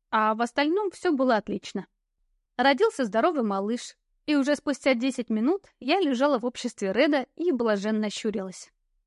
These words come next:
"Второй раз только в демоническом мире", пожурил меня Ред. "Наши эскулапы — мастера своего дела".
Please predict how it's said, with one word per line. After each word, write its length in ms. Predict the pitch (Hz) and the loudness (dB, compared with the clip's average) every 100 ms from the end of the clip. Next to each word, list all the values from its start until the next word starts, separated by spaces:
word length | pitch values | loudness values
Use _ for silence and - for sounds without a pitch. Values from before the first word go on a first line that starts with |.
| _ _ _ _ _ _ _ _ _ _ _ _ | _ _ _ _ _ _ _ _ _ _ _ _
"Второй 400 | - 208 240 247 | -2 0 2 2
раз 380 | 196 240 269 - - | 2 0 -2 -8 -2
только 360 | 220 285 294 | 0 2 0
в 60 | 233 | -2
демоническом 720 | 220 226 220 240 - - 214 | 0 2 2 0 -2 -6 -4
мире", 380 | 208 196 180 160 _ _ _ - | -2 -2 -4 -10 _ _ _ -2
пожурил 460 | 220 226 220 240 | 0 0 2 2
меня 260 | 208 190 196 | 2 0 0
Ред. 360 | 185 170 - _ _ _ _ - | -2 -6 -14 _ _ _ _ -8
"Наши 400 | 190 208 - 214 | 0 0 0 -2
эскулапы — 600 | 208 - 202 214 220 220 | -4 -4 0 2 2 -2
мастера 520 | 202 226 - 220 202 208 | -2 -4 -2 -2 -2 -2
своего 320 | 226 214 233 | -2 -2 0
дела". 320 | 208 170 | 0 -2